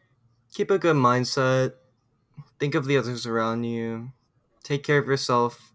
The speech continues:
outside of life. Take breaks.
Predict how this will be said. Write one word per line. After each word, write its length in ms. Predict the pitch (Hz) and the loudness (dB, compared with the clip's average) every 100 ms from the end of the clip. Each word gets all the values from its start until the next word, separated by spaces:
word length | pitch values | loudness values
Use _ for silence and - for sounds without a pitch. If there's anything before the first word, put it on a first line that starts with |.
| - | -6
outside 360 | 120 - 120 117 | -4 0 0 0
of 120 | 113 | 0
life. 560 | 117 120 117 - - - _ _ _ _ _ _ _ _ _ _ | 0 0 0 -4 -20 -20 _ _ _ _ _ _ _ _ _ _
Take 240 | - 127 - | -8 -8 -2
breaks. 920 | 117 110 113 - - - - - | -2 0 -2 -6 -16 -14 -14 -16